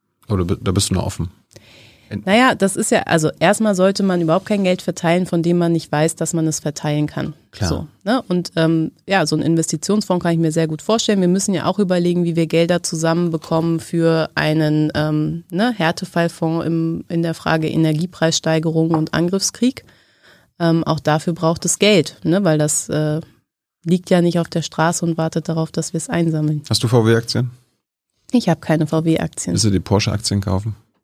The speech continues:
Speaker 2: Nein.
Speaker 1: Findest du es gut, dass Porsche jetzt ausgegliedert wird, an die Börse kommt?
Speaker 2: Ich, ähm, nein, eigentlich ist das nicht so meine,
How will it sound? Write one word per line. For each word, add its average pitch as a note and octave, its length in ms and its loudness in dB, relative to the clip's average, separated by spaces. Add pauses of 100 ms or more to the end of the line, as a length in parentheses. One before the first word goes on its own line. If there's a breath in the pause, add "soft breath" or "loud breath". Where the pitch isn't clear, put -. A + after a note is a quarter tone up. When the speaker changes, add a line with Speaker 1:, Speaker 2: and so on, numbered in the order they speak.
(140)
Speaker 2:
Nein. E3+ 300 -2 (500)
Speaker 1:
Findest G#2 200 0
du - 20 2
es - 100 2
gut, D3 160 0
dass C3+ 120 2
Porsche C3 280 2
jetzt B2 200 0
ausgegliedert B2 500 2
wird, C3 140 -2 (840 loud breath)
an G#2+ 140 0
die A2 60 4
Börse G#2+ 260 4
kommt? A#2 280 -4 (2250)
Speaker 2:
Ich, F#3+ 300 0
ähm, F3+ 480 4 (2500 loud breath)
nein, D#3+ 280 2
eigentlich G3+ 380 0
ist F3+ 160 -4
das F3+ 120 -2
nicht F3+ 160 -2
so E3 280 -2
meine, D#3+ 500 0